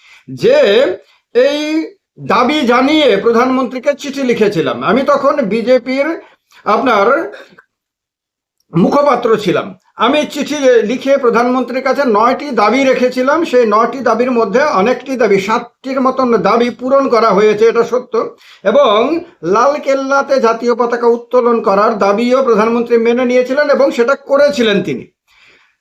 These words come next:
তার রেজাল্ট কি হয়? এর ঠিক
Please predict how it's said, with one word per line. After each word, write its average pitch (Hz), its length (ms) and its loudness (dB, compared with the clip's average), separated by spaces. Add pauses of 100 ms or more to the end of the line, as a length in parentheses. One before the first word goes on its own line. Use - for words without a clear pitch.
তার 302 460 2
রেজাল্ট 330 640 0
কি 320 140 -2
হয়? 330 420 0 (140)
এর 277 300 -2
ঠিক 302 200 -12